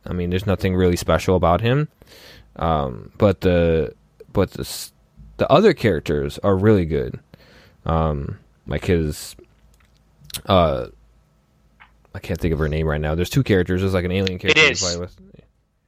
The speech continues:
Speaker 1: Yeah, it,
Speaker 2: It
Speaker 1: it
Speaker 2: is. It's Cam-, Cameron Monaghan
Speaker 1: Okay.
Speaker 2: is the name of the actual actor.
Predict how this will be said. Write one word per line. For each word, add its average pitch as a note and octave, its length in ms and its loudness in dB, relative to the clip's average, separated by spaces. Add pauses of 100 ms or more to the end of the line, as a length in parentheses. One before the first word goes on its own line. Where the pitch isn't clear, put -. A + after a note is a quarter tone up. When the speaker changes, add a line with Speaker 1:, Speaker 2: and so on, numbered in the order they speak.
(200)
Speaker 1:
Yeah, G#2 220 0
it, F2+ 80 -2
Speaker 2:
It D3 100 2
Speaker 1:
it C#3+ 100 4
Speaker 2:
is. - 160 -4
It's - 220 -14 (280)
Cam-, E3+ 380 0
Cameron F3 400 0
Monaghan C3+ 640 -2 (1800)
Speaker 1:
Okay. F#2 340 0 (920)
Speaker 2:
is C3 240 -2
the B2+ 220 4
name C3+ 320 -2
of B2+ 60 -2
the C3 140 0
actual C3 420 0
actor. A#2+ 480 -2